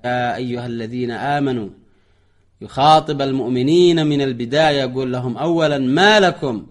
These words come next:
إذا قيل لكم انفروا في سبيل الله اثاقلتم إلى الأرض؟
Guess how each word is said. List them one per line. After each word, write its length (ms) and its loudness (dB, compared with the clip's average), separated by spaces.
إذا 200 -6
قيل 340 4
لكم 340 2
انفروا 380 -2
في 140 -4
سبيل 360 -4
الله 300 -2
اثاقلتم 640 -8
إلى 120 -10
الأرض؟ 320 -10